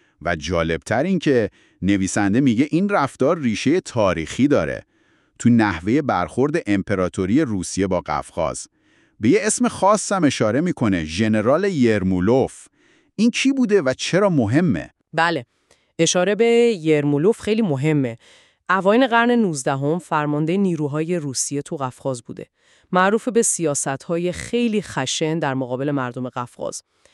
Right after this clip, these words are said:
Speaker 2: اعتقادش این بوده که با قفقازی‌ها فقط باید با زبون زور حرف زد.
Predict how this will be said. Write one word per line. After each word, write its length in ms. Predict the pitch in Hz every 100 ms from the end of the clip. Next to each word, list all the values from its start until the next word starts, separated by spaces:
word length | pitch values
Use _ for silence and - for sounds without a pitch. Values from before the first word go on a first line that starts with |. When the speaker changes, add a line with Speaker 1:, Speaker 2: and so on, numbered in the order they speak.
| _ _
Speaker 2:
اعتقادش 600 | 208 233 240 226 254 254
این 160 | 262 262
بوده 220 | 240 240
که 220 | - 247
با 120 | 185 156
قفقازی‌ها 720 | 156 - 156 135 135 170 233
فقط 460 | - - 127 190 -
باید 280 | 147 165 -
با 100 | 143
زبون 480 | 123 131 139 196 208
زور 360 | 139 165 156
حرف 300 | 123 123 123
زد. 200 | - -